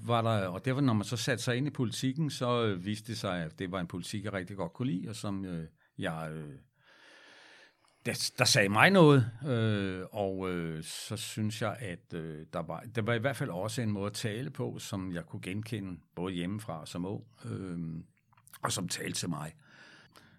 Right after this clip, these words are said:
Jeg prøvede at holde information på et tidspunkt, og det opgav jeg, fattede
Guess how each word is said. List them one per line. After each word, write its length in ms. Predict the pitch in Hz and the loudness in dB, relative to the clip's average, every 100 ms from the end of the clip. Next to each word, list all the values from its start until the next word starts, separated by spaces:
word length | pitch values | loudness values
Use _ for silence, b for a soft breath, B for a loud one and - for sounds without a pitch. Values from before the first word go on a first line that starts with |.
| _ | _
Jeg 100 | 104 | -6
prøvede 240 | - 101 | 0 2
at 60 | 104 | 2
holde 240 | 92 104 | 0 0
information 600 | 101 - 87 85 110 113 | -2 -4 -4 -4 -6 -6
på 100 | 117 | -8
et 60 | 101 | -8
tidspunkt, 540 | - 90 - 98 98 | -8 -10 -10 -12 -12
og 100 | 92 | -12
det 100 | 101 | -12
opgav 400 | 82 90 - 113 | -8 -10 -8 -10
jeg, 120 | 82 - | -10 -10
fattede 360 | 82 - - | -10 -10 -12